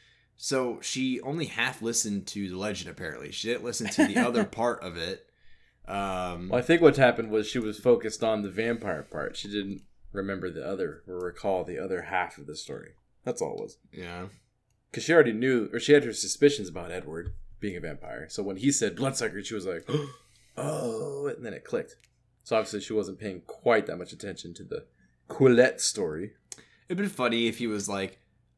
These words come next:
Speaker 1: "Oh, yeah, and the, these, these pale bloodsuckers, they, they came out of nowhere." And then Bella was just like, "Oh, bloodsuckers. Oh, maybe that's what they are." And as she's, like, thinking about this, Jacob's like, "Oh, by the way, I'm a werewolf."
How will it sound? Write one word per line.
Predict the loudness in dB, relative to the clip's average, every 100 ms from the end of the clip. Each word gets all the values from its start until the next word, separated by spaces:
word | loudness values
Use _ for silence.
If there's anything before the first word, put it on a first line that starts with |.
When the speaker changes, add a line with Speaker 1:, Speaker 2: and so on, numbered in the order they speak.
| _ _ _ -8
Speaker 1:
"Oh, | 2 4 4
yeah, | 2 0 0 -2
and | -8 -6 -4 -4
the, | -6 -8
these, | -2 0 0 0 -4 _ _ _
these | -4 -2 -2 -4 -8
pale | -2 0 0 0 -2
bloodsuckers, | -6 -4 -2 0 0 0 -4 -8 -8 -6 -8 -10 _ _ _
they, | -4 -2 -2 -4 -12 _ _ _ _ _ -10
they | -8
came | -6 -4 -2
out | -2
of | -4 -4
nowhere." | -2 0 0 -2
And | -4
then | -4
Bella | -4 -4 -4
was | -4 -4
just | -4 -4
like, | -6 -10 _ _ _ _
"Oh, | -8 -8 -8
bloodsuckers. | -6 -4 -2 -4 -6 -10 -8
Oh, | -8
maybe | -8 -8 -8 -8 -8
that's | -8 -6 -6
what | -4
they | -4
are." | -2 -4
And | -6 -2
as | 0 0
she's, | 0 -2
like, | 0 0 -2
thinking | -6 -4 -4
about | -2 -2 -2
this, | -4
Jacob's | -4 -6 -6
like, | -6 -6 -8
"Oh, | -8
by | -4 -4
the | -2
way, | -2
I'm | -2 -4
a |
werewolf." | -4 -8 -8 -10 -14